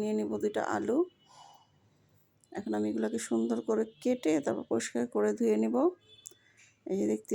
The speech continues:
পাচ্ছেন, আমি সুন্দর করে কেটে তারপর পরিষ্কার করে ধুয়ে নিয়েছি। এই যে মাছটা একদম ফ্রেশ।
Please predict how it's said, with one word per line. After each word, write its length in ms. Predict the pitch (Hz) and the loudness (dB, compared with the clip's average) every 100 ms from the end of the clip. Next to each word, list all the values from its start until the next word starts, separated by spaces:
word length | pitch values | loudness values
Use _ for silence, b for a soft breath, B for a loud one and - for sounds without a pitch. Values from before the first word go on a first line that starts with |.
| 214 | -2
পাচ্ছেন, 360 | 220 220 - 285 - | -4 -4 2 4 4
আমি 140 | 233 226 | 2 2
সুন্দর 280 | 233 214 214 208 | 0 2 0 0
করে 160 | 208 208 - | 0 0 -2
কেটে 300 | 220 220 226 226 | -4 0 -2 0
তারপর 260 | 220 - - | -2 -2 -2
পরিষ্কার 260 | 214 214 208 208 | -2 -2 -4 0
করে 120 | 208 214 | 0 2
ধুয়ে 160 | 214 214 | 2 4
নিয়েছি। 320 | 113 - - 359 - _ b b b b b b _ _ _ _ _ _ _ _ - | 2 0 2 2 2 _ b b b b b b _ _ _ _ _ _ _ _ -10
এই 100 | 202 | -6
যে 60 | 214 214 | -2 -2
মাছটা 360 | 202 - - 202 | -2 -4 -2 -2
একদম 300 | 247 - 220 233 - | -4 -4 -2 -2 0
ফ্রেশ। 300 | 220 311 | 2 2